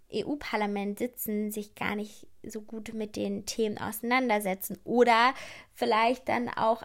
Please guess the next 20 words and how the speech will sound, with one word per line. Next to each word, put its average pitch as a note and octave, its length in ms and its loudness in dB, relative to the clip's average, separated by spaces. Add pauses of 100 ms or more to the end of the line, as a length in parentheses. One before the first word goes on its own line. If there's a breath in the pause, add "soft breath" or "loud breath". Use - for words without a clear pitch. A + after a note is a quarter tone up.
einfach, A3 640 0 (200)
ähm, A3 500 -8 (680)
ja, G3+ 260 -2
die G3+ 160 -10
Leute, G#3 360 0
die G#3 200 -6
diese G3+ 240 -4
Gesetze G#3 380 -2
beschließen, G#3+ 800 -4 (580 loud breath)
nicht A3+ 320 -4
so G#3+ 480 0
unabhängig G#3+ 720 2
handeln, A3 360 2
sondern G3 300 0
vielleicht F#3 280 -4
dann F3+ 220 -4
von - 260 -10
anderen B3+ 300 4
Konzernen G3+ 760 -2
beeinflusst - 800 -2